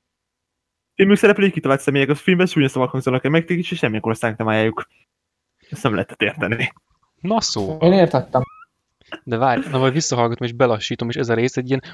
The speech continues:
Speaker 2: hatszázszoros lassítással fog végig hömpölyögni enne a podcastnek ezen a részén, amikor most elhadartál.
Speaker 1: Jó, szóval ott tartottunk, hogy amerikai neve volt a csajnak.
Speaker 2: Igen,
Speaker 1: Hogy
Speaker 2: és hogy az
Speaker 1: bevágódjon.
Speaker 2: Amerikával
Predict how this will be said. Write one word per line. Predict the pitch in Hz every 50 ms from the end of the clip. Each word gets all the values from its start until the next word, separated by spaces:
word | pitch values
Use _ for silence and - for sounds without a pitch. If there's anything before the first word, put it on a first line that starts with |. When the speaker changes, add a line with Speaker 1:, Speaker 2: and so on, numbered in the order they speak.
| - -
Speaker 2:
hatszázszoros | - 156 - - - 117 107 - - 123 117 110
lassítással | - 127 113 - 123 - - 113 113 - 127 113
fog | - 127 120 120 120
végig | 123 127 120 117 117 120 -
hömpölyögni | - - - 123 139 139 127 - - 120 101 113 107 113 113 110 117
enne | 117 113 123 131 120
a | 127 135 139 143 -
podcastnek | - 139 127 - - 120 - 123 123 -
ezen | 127 117 120 120 120
a | 113
részén, | 110 113 113 110 - - 123 123
amikor | 123 127 127 - 135 123
most | 123 - -
elhadartál. | 123 131 117 131 - 120 127 143 - - - - 120 - - 185 196 190 185 175 170 156 - _ _ _ _ _ - - - - _ _ _ _ _ _ -
Speaker 1:
Jó, | 190 170 139
szóval | - 160 165 185
ott | 208 -
tartottunk, | 190 165 170 151 - 147 143 143 -
hogy | 139 131 -
amerikai | 147 139 131 117 123 151 175 123
neve | 120 117 113 110
volt | 107 110 113 - -
a | 113
csajnak. | - - 123 - - - - - - - _ _
Speaker 2:
Igen, | - 180 160 143 127
Speaker 1:
Hogy | 123 120
Speaker 2:
és | 113
hogy | - 127
az | 127 113
Speaker 1:
bevágódjon. | 107 104 107 135 143
Speaker 2:
Amerikával | 135 104 - 123 117 113 110 113 113 117 131 143